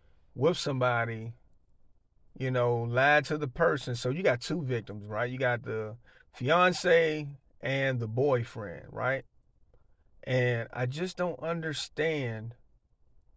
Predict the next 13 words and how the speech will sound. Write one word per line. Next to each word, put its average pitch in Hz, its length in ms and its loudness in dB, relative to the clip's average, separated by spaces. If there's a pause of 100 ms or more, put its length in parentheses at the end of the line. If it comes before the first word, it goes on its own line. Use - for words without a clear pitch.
(280)
why, 120 920 0 (1120)
after 165 440 6
being 147 340 0
caught, 160 460 2 (280)
then 156 360 6
the 151 100 4
person 127 760 2 (600)
is 113 180 -4
very 135 420 6
regretful. 127 960 2 (320)
Then 156 280 12
the 151 80 8
person 147 760 6